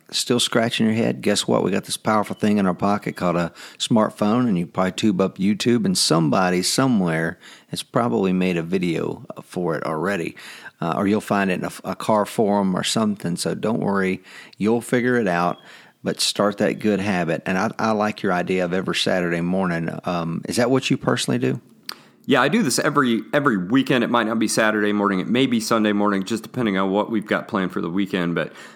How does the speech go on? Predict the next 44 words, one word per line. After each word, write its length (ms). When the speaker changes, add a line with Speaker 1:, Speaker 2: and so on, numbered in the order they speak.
Speaker 2:
my, 220
my 240
goal 320
is 140
to 100
do 180
this 480
every 280
single 280
weekend, 640
usually 360
on 140
Saturday 460
morning, 400
uh, 160
especially 400
before 320
I 20
get 160
out 140
and 100
about, 480
'cause, 300
uh, 180
some 240
things 240
are 60
gonna 160
be 100
different 440
once 200
the 60
vehicle's 420
running. 300
Once 160
the 80
tires 400
are 40
hot, 280
the 60
pressure's 420
gonna 160
read 240
differently. 600